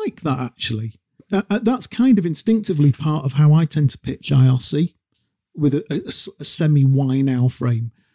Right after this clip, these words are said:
where I give a little bit of a history of how the recruitment industry's progressed and why we are where we are and why our solution is what it is. I get that, but for me, I felt like a lot of common sense. You set the scene before you give it.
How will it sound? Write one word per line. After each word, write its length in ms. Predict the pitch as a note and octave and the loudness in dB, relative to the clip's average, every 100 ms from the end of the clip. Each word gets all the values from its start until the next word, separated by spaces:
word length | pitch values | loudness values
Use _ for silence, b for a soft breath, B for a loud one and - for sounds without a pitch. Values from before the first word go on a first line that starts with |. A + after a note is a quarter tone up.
| _ | _
where 140 | C#3+ C#3+ | -2 0
I 60 | |
give 180 | C#3 C#3 | 0 0
a 40 | |
little 180 | C#3+ D#3+ | 0 0
bit 140 | D#3 C#3 | -2 0
of 40 | |
a 60 | C#3 | 2
history 420 | D3 - C#3 C3+ | 2 0 2 2
of 80 | A2+ | 2
how 160 | C#3+ | 0
the 160 | C3+ C3+ | 2 2
recruitment 400 | C3+ C#3 C#3 C3 | 2 -2 -6 -6
industry's 360 | B2+ - C3 | -16 -12 -14
progressed 460 | - B2+ C3 C3 - | -10 -4 -2 -2 -4
and 120 | B2 | -4
why 160 | C3 C3 | 0 0
we 160 | C3+ | 0
are 100 | C3 | -2
where 160 | C3 C3+ | -2 -2
we 120 | B2+ | -4
are 80 | C3 | -8
and 100 | C3 | -12
why 200 | C3 C3+ | -8 -6
our 80 | B2+ | -6
solution 440 | - C3+ B2+ C3 | -2 0 0 -2
is 140 | B2+ B2+ | -10 -4
what 120 | B2+ | -4
it 80 | B2+ | -2
is. 300 | A#2 - - _ _ _ _ _ - | -2 -2 -10 _ _ _ _ _ -8
I 60 | D#4+ | -2
get 300 | B3+ - - | -2 -2 -8
that, 220 | G#2+ - - | -10 -10 -6
but 240 | G#3 - _ _ _ _ _ | -6 -6 _ _ _ _ _
for 140 | - A#3 | -4 0
me, 260 | D4 D#4+ | 2 2
I 120 | G#3+ | -2
felt 360 | G3 - F#3+ G3 | -8 -18 -18 -16
like 160 | - F#3+ | -8 -2
a 60 | |
lot 160 | F#3 D#3+ | -2 -2
of 80 | - | 0
common 260 | E3+ E3+ | 4 4
sense. 420 | D#3+ F#3+ F#3 - | 2 0 -2 -4
You 120 | C#3 C3+ | -12 -6
set 240 | - G3 | -6 -6
the 120 | D3+ C#3 | -8 -6
scene 580 | - G3 D#3 B2+ A#2+ G2 _ | 0 2 2 0 -2 -6 _
before 360 | D3 C#3+ D3 C#3+ | -6 -2 2 2
you 160 | C3+ | 2
give 180 | B2+ C#3+ | 0 -2
it. 220 | F#3 G#3+ | -2 -4